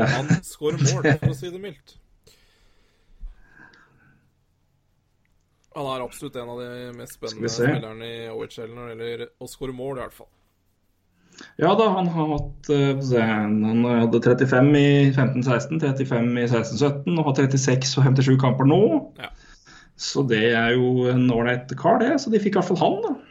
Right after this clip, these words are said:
Speaker 1: Ja.
Speaker 2: Så det er jo åttiåtte, åttién poeng, femten seksten, hundre poeng i fjor, og har syttitre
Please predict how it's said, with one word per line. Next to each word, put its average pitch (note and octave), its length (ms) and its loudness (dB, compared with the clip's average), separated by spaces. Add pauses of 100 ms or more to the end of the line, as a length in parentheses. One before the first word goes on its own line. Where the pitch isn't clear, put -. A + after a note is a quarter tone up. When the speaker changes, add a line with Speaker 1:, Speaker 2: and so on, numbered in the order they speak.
(320)
Speaker 1:
Ja. G#2+ 40 -12 (1300)
Speaker 2:
Så - 180 -6
det E3 120 6
er C3+ 160 4
jo A2+ 140 6 (260)
åttiåtte, C3+ 720 0
åttién C3 400 2
poeng, C#3 260 4
femten C#3 220 -2
seksten, C#3 320 0
hundre A#2+ 340 6
poeng B2+ 220 2
i - 20 2
fjor, C3+ 400 0
og D3 180 0
har B2+ 120 2
syttitre G#2+ 480 0